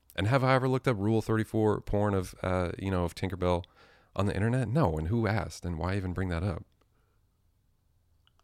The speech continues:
And also, it's not porn, it's, like, drawings by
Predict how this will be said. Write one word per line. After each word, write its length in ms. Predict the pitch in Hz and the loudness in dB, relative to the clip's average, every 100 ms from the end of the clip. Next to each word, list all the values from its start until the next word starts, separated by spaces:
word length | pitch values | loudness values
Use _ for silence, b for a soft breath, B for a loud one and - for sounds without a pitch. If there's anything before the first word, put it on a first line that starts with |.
| _ _ _ _ _ _ _ _ _ _ _ _ _ _ _ _ _ _ _ _ - | _ _ _ _ _ _ _ _ _ _ _ _ _ _ _ _ _ _ _ _ -4
And 100 | 147 | 2
also, 180 | 160 127 | 4 4
it's 100 | 101 | 4
not 180 | 92 - | 2 2
porn, 260 | - 76 | 0 0
it's, 100 | - | 0
like, 160 | 92 76 | -2 -2
drawings 460 | 85 78 76 76 | -2 0 -2 -4
by 220 | - 76 | -6 -4